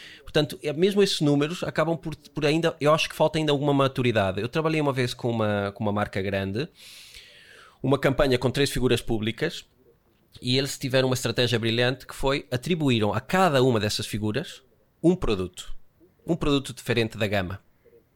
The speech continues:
E a seguir avaliaram vendas. E aí foi onde se, foi muito claro, eh, a perceber-nos de quem produzia os seus pro-, conteúdos próprios e de repente fazia uma filmagem de três minutos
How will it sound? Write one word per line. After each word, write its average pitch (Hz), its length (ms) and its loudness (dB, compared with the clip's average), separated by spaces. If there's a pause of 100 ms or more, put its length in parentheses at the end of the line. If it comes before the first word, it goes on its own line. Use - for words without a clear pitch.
(680)
E 175 100 2
a 117 40 0
seguir 110 340 -4
avaliaram 160 420 0
vendas. 170 480 -2 (880)
E 120 160 4
aí 151 180 4
foi 175 240 2
onde 170 200 0
se, - 260 -10
foi 147 200 2
muito 165 480 2
claro, 131 500 0 (320)
eh, 113 400 0
a - 20 -2
perceber-nos 135 560 -2
de 131 140 -6
quem 143 240 0
produzia 127 340 0
os 113 60 0
seus 123 140 -2
pro-, 101 140 -2
conteúdos 120 360 -2
próprios 110 520 0
e 120 140 0
de 107 60 -4
repente 110 260 -2
fazia 107 180 -2
uma 110 100 0
filmagem 101 480 0
de 92 60 -6
três 127 220 2
minutos 131 540 0